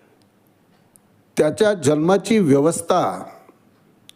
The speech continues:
मी अतिशय चांगल्या प्रकारे केली, कारण त्याची साधना त्या प्रतीची असते." आणि भगवंताच्या कृपेमुळंच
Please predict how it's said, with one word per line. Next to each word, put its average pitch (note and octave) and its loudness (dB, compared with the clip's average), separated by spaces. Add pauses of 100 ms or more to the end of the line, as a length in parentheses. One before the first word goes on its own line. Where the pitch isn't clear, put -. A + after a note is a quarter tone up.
(1800)
मी D#3 4
अतिशय F#3 0 (400)
चांगल्या C3 0
प्रकारे C#3+ 0
केली, B2+ 0
कारण A#3+ 0 (360)
त्याची C#3+ 0
साधना - 0
त्या C#3+ -2
प्रतीची G2 -4
असते." - -6 (600)
आणि E3+ 2
भगवंताच्या G3 0
कृपेमुळंच F#3 2